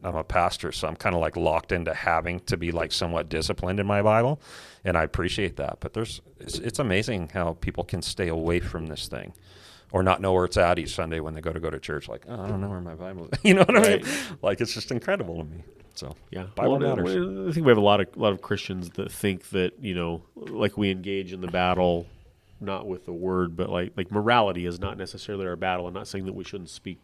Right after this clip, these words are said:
Speaker 2: you know, truth to, to things, but,
Speaker 1: Mm-hmm. Yeah.
Speaker 2: but, like, the end goal is not,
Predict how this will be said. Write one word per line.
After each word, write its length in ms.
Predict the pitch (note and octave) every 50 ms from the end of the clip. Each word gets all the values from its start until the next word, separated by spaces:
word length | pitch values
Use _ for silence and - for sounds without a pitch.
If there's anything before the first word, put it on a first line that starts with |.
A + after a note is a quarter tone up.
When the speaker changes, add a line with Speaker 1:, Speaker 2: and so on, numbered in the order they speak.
| _ -
Speaker 2:
you 120 | - G2
know, 60 | F2+
truth 320 | E2+ - - G2+ F#2+ E2 - -
to, 260 | - F#2 F2+ F2 G2 G2 -
to 100 | - F2+
things, 400 | - G2 F#2+ E2+ F2 F2+ F2+ F2
but, 220 | - F#2 F2+ A#2
Speaker 1:
Mm-hmm. 200 | A#2+ - - G#2
Yeah. 100 | F2 D#2 - - -
Speaker 2:
but, 60 | -
like, 200 | G2+ G2+ G2 E2+
the 180 | F2 G2 G2 G2+
end 160 | G2+ G2 F#2+
goal 380 | F2+ G2 G2 G2+ G2 F2+ E2+ E2+
is 100 | D#2+ D#2+
not, 280 | F2+ F2+ F2 F2 F#2+